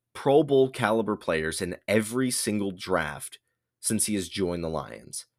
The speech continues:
something that I have never seen in my life. It used to be our first round pick, and then it used to just be body bags, like, just guys you throw out on the field. We are finding gems in every round.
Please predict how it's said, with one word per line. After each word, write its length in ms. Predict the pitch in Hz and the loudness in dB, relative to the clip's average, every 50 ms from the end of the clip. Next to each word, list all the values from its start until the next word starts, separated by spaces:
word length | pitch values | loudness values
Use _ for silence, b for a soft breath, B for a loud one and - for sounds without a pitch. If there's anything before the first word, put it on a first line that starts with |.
| _ _ _ | _ _ _
something 320 | - - 139 143 165 156 | 2 2 2 2 0 0
that 120 | 143 135 131 | 0 2 4
I 80 | 127 | 4
have 140 | 123 117 101 | 2 2 0
never 400 | 98 95 98 110 110 104 110 104 | -4 -4 -2 -2 -2 -2 -2 -4
seen 340 | 92 - - 95 82 76 71 | -4 -6 -6 -6 -6 -8 -8
in 80 | 62 80 | -6 -4
my 120 | 82 82 | -4 -2
life. 260 | 82 76 76 76 - | -2 -2 -4 -2 -2
It 40 | 104 | 0
used 280 | 110 120 135 131 - - | 2 4 4 2 2 0
to 60 | 117 | 0
be 380 | 101 110 107 101 98 92 - b b b b b b | 2 2 2 4 2 0 -2 b b b b b b
our 140 | - 87 87 | -4 -4 -4
first 360 | - - - 117 135 131 - | -4 0 0 2 2 2 0
round 260 | - 127 123 127 131 131 | 0 0 2 0 0 2
pick, 260 | 110 95 95 92 - - _ _ _ _ _ _ _ _ _ _ _ _ _ _ _ | 2 4 4 2 0 -6 _ _ _ _ _ _ _ _ _ _ _ _ _ _ _
and 180 | 104 101 98 | -2 0 0
then 100 | 98 95 | 0 0
it 100 | 95 90 | 0 -2
used 180 | 87 95 90 - | -4 -4 -6 -6
to 60 | - 92 | -6 -4
just 240 | 87 92 87 82 | -4 -4 -4 -2
be 420 | - 90 87 85 85 85 82 80 _ _ _ _ _ _ - _ - | -2 0 0 2 0 0 -2 -6 _ _ _ _ _ _ -20 _ -18
body 400 | - 107 - 90 90 85 85 80 | -2 2 2 4 4 2 -2 -4
bags, 540 | 73 71 - - 53 - - - - - - _ | -6 -6 -8 -8 -10 -10 -10 -10 -10 -10 -8 _
like, 160 | - 95 - | -6 -4 0
just 260 | - 123 - - 117 | 0 0 0 2 4
guys 340 | 104 110 101 101 98 92 82 | 6 6 8 6 4 2 0
you 100 | 98 85 | -2 -4
throw 380 | - - - 85 85 87 87 85 | -4 -6 -6 -2 0 2 2 4
out 220 | 82 82 82 82 | 4 4 2 2
on 140 | 80 80 82 | 0 -2 -4
the 80 | 80 | -6
field. 360 | - - - - - - - _ _ _ _ _ _ _ _ _ _ _ _ _ _ _ _ _ _ _ | -8 -8 -10 -12 -12 -14 -16 _ _ _ _ _ _ _ _ _ _ _ _ _ _ _ _ _ _ _
We 220 | - 113 123 139 151 | 2 4 6 6 6
are 80 | 139 | 6
finding 460 | 117 - 120 113 110 104 98 95 90 82 | 4 4 4 4 4 2 0 -2 -4 -2
gems 480 | 85 95 92 90 87 85 85 85 - | 0 0 0 0 0 -2 -4 -6 -8
in 200 | - - 95 92 - | -8 -8 -8 -8 -2
every 340 | - 90 92 - 95 92 90 | 0 0 0 2 4 4 4
round. 320 | 85 80 78 - - - | 2 0 -2 -4 -6 -10